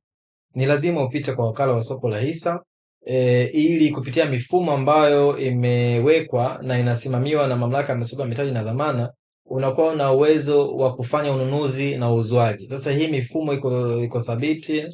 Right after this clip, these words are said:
na of course kuna security kubwa sana,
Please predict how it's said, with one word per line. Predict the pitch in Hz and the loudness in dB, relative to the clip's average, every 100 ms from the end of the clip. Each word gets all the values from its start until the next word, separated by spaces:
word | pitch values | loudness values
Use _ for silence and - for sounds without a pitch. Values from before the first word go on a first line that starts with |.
| - _ 120 | -18 _ -10
na | 120 120 120 120 120 117 | -4 0 0 0 0 -2
of | 113 | -2
course | 151 131 | -2 0
kuna | 127 | -2
security | 120 120 - 170 - | -4 -4 2 2 0
kubwa | - 165 131 | -8 -2 -2
sana, | 123 160 131 117 | 0 -2 -2 -6